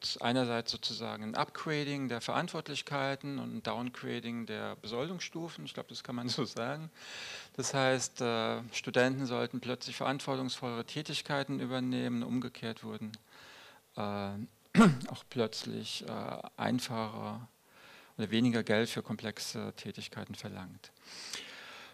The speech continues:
Äh, letztlich bedeutet das, also dieser Druck, vor allen Dingen jetzt von den Technologien, dass ein lebenslanges Lernen notwendig ist, also auch alles, was dazugehört, also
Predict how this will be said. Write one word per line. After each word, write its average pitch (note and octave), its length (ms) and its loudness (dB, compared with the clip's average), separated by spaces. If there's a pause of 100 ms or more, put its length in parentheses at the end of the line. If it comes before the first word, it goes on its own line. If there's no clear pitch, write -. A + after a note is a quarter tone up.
(160)
Äh, B2 960 8 (560)
letztlich D3+ 480 4
bedeutet C#3 480 0
das, C3+ 160 -2
also A#2 140 -2
dieser A2+ 260 -2
Druck, - 380 -6
vor - 320 -4
allen B2+ 120 2
Dingen B2+ 120 2
jetzt B2 180 -2
von B2+ 120 -2
den A#2 100 -2
Technologien, B2+ 800 0
dass C3 160 -2
ein B2+ 80 2
lebenslanges B2+ 1000 0
Lernen A2+ 420 0
notwendig C#3+ 640 0
ist, C3 380 -2
also A2+ 180 -2
auch A#2+ 180 -4
alles, A#2 280 -2
was A#2+ 160 -4
dazugehört, B2+ 1000 -4
also G#2+ 240 -4